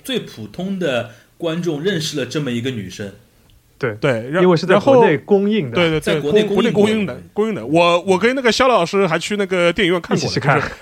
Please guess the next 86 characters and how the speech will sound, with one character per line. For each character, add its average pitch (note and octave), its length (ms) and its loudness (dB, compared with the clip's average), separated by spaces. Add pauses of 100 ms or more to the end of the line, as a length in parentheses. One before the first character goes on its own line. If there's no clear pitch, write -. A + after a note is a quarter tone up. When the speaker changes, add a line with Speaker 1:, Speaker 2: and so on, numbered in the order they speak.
Speaker 3:
我， A#3+ 140 -6 (100)
我 A#3 140 4
电 C4+ 140 4
影 G3+ 80 4
院， A3+ 60 4
Speaker 1:
哇 A#3+ 60 4
塞， A3 40 2
你 G3+ 60 0
们 - 80 0
两 - 100 0
个 G3+ 80 0
好 A3 180 4
基 G3 200 -4
友， C3+ 160 2
Speaker 3:
我 - 20 -4
Speaker 1:
真 C3+ 160 -8
的 C3+ 100 -6
是。 A#2 200 -10 (1120)
Speaker 2:
花 F#3+ 160 4
过 G3 120 6
钱， B2+ 220 0
花 E3+ 140 2
过 D#3+ 100 2
钱。 A2 240 -6 (300)
Speaker 3:
花 A3 120 0
过 A3 120 2
钱， D#3+ 120 -6
花 F3+ 140 -2
过 F3 100 -2
钱。 G#2+ 220 -16
然 G3+ 160 -2
后 D#4 140 4
的 C#4 60 0
话， C4+ 220 4 (300)
他 C4+ 180 4
一 D4+ 140 0
五 B3+ 180 4
年 C#3+ 240 -2
演 C3+ 280 -2
那 E3+ 80 -4
个 D3+ 200 0
电 D#3+ 160 -4
击 C#3 100 -8
辣 C#3 140 0
妹， C#3+ 200 -2
然 D3 120 -2
后 F3+ 240 -2
就 E3 380 -4
开 F#3 240 -4
始 E3 160 -6
拿 C#3 260 -2
奖， G#2+ 460 -4
就 D#3 160 -8
学 E3 220 -2
院 F#3+ 160 2
新 F#3+ 120 -2
人 F#3+ 140 0
赏 A#2 180 -2
啊， B2 140 -4
Speaker 2:
嗯。 C#3+ 40 -4
Speaker 3:
就 A2+ 60 -6
类 E3+ 60 0
似 D#3+ 100 -6
这 D#3+ 120 -6
种。 G#2+ 200 -10 (260)
然 G3+ 120 2
后 G#3 160 4
一 C4 160 0
六 B3+ 160 4
年 C#3+ 160 0
的 D#3 80 0
后， D#3 300 -2
一 B3+ 100 2
六 C#4 100 2
年 F3+ 120 2
的 D#3+ 100 0
时 F3 80 -6
候 D#3 160 -2
是 E3+ 100 -8
当 E3 200 -4
红 D#3 160 -6
白 D3+ 80 -2
的 D#3+ 60 -4
主 A#2+ 100 -12
持 C3 180 -12
人。 A2+ 180 -12